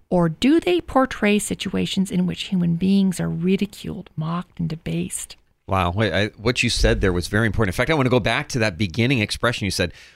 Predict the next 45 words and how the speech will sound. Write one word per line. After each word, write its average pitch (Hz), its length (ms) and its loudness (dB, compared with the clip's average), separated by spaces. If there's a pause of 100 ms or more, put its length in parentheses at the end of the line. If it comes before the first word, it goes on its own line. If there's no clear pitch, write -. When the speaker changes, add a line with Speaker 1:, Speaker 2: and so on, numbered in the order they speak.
(120)
Speaker 2:
We 104 220 2
live 117 500 4
today 127 300 2
in 98 180 -2
a 98 140 2
cesspool - 1000 2
of 85 160 -2
sin 117 560 0 (440)
and 95 140 -4
debauchery. 95 680 0
Speaker 1:
Mm-hmm. 170 420 -4
Speaker 2:
And, 101 160 -4
and 107 120 0
how 143 280 2
do 196 100 6
we, 117 380 4
that 117 300 0
is 107 140 -2
so, 160 240 4
it 107 100 2
just - 160 -6
created 156 360 0
such - 280 -2
a, 107 240 2
um, 92 360 -2
a 101 60 -10
visual 147 380 2
in 110 100 2
my 101 160 2
mind 120 540 2
here, 92 360 -2 (320)
you 98 120 0
know, 107 220 4
of 98 100 4
almost 151 240 4
like 110 220 0
drowning 127 720 2
in 107 160 2
this 98 180 -4
mucky, 113 600 -4
terrible 135 560 -2
stuff - 420 -6
that's 107 200 -4
stinky. 156 440 -4
And, 92 120 -4